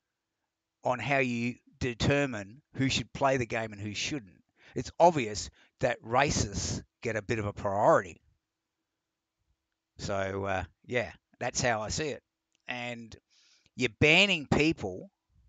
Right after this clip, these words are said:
and not even giving them a chance to explain the situation. A O D R started t-, team killing me. We've got a video that, that'll be going up next.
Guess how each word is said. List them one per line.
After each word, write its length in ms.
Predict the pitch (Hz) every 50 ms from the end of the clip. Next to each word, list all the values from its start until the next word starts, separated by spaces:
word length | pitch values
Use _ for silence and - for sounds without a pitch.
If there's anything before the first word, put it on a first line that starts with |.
| _ _ _ _ _ _ _ _ _ _ _ _ _ _ _ _ _ _ _ _ _ _ _ _ _ _ _ _ _ _ _ _
and 140 | - 117 123
not 140 | 147 156 160
even 180 | 156 143 143
giving 180 | 131 139 135 131
them 120 | 120 113
a 40 | 110
chance 720 | - - - 123 117 113 107 87 - _ - - - -
to 100 | - 117
explain 380 | 107 101 - - - 110 104 104
the 60 | 104
situation. 580 | - 107 - - 95 92 95 101 101 - - - _ _ _ _ _ _ _
A 120 | - - 196
O 60 | 202
D 180 | 175 165 160 151
R 160 | 143 143 139
started 380 | - - 147 131 123 117 113
t-, 120 | - - - - _ _ _ _ _ _ -
team 180 | - 139 117
killing 180 | 107 117 107 104
me. 60 | 107
We've 220 | 101 104 127 151 143
got 160 | 165 180 165
a 20 |
video 420 | 147 113 139 147 139 135 123 117 110
that, 220 | 104 117 120 - - - _ _
that'll 220 | - 120 123 131
be 120 | 123 123 117
going 280 | 123 120 117 117 113
up 120 | 113 107 107 107
next. 460 | 104 98 90 - - - - -